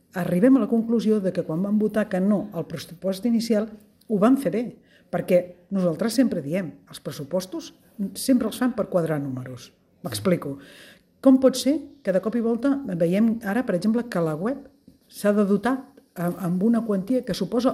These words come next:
el dos-cents per cent de, de la quantia d'inici? Home, vol dir que alguna cosa no es va fer bé. Van posar una quantitat per posar-la.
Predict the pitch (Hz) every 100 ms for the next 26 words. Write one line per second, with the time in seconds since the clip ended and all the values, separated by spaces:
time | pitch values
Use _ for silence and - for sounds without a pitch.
0 | 196 160 180 262 254 214 214 240 269 285
1 | - - 190 185 185 170 175 170 170 170
2 | 156 233 262 254 - _ - 180 175 156
3 | 147 - 139 - _ - - 160 185 143
4 | 147 220 247 165 135 139 135 123 135 147
5 | 190 - - - 143 143 156 156 170 190
6 | 190 330 - 165 156 143 139 135